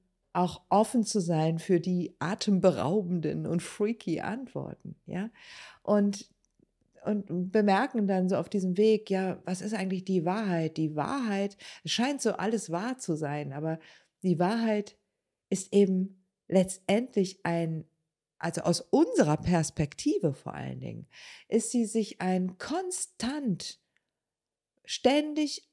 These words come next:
weiter vervollständigender Prozess oder ein Prinzip,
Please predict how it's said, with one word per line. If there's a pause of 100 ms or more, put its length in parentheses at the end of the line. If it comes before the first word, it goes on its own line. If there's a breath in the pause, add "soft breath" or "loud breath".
(120)
weiter
vervollständigender (260)
Prozess
oder
ein
Prinzip,